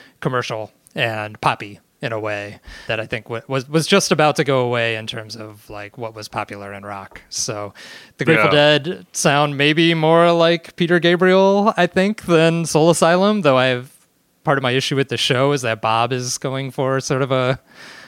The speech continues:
Speaker 1: a grunge sound with his guitar. <laughs>
Speaker 2: Ooh, it starts,
Speaker 1: Uh,
Speaker 2: yeah.
Speaker 1: yeah, we're getting into it, but
Speaker 2: We're
Speaker 1: yeah,
Speaker 2: talking
Speaker 1: I,
Speaker 2: about
Speaker 1: I,
Speaker 2: Bob's guitar tone already.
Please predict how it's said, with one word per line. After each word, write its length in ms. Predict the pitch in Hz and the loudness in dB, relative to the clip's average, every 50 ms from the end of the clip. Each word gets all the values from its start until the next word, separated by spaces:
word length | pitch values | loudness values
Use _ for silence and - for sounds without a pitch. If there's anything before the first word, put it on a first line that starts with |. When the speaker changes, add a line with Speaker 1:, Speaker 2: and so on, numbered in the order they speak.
| - _ - | -12 _ -6
Speaker 1:
a 80 | 131 | -4
grunge 540 | 117 147 135 135 143 139 143 143 147 - - | 0 2 2 2 2 2 0 -2 -2 -4 -2
sound 340 | - 156 143 147 147 151 147 | -2 0 0 2 0 0 0
with 80 | 139 156 | 0 0
his 160 | 147 123 - | -2 -2 -2
guitar. 480 | 143 120 - 139 131 147 156 190 240 | -4 -2 0 0 2 2 2 2 2
<laughs> 480 | - - - - 262 - - 247 - 214 | 2 2 2 2 2 2 2 2 2 4
Speaker 2:
Ooh, 640 | 202 117 123 131 135 135 135 127 127 123 117 113 | 4 4 4 4 4 4 4 4 6 6 6 4
it 80 | 107 - | 4 2
starts, 320 | - - 139 139 156 156 | 0 0 2 4 4 4
Speaker 1:
Uh, 480 | 147 135 135 131 135 139 143 - - - | 4 4 4 4 4 4 2 0 -2 -2
Speaker 2:
yeah. 60 | 180 151 | 0 4
Speaker 1:
yeah, 260 | 143 151 151 151 147 | 4 6 6 6 4
we're 140 | 139 147 147 | 4 4 4
getting 180 | 170 165 170 | 4 4 4
into 200 | 175 170 156 139 | 4 4 4 4
it, 220 | 135 131 131 - - | 4 2 0 0 0
but 360 | 143 123 123 127 131 - - | 2 2 2 0 0 0 2
Speaker 2:
We're 80 | 180 | 4
Speaker 1:
yeah, 140 | 190 180 151 | 6 6 6
Speaker 2:
talking 180 | 156 151 143 139 | 4 4 4 4
Speaker 1:
I, 40 | 135 | 4
Speaker 2:
about 60 | 156 | 4
Speaker 1:
I, 40 | - | 4
Speaker 2:
Bob's 240 | 139 147 127 - | 4 2 2 0
guitar 300 | - 123 - 143 135 139 135 | -4 -2 0 2 2 2 2
tone 200 | - 139 120 107 | 2 0 0 0
already. 400 | 101 98 98 95 92 92 90 | 2 2 2 0 0 -2 -4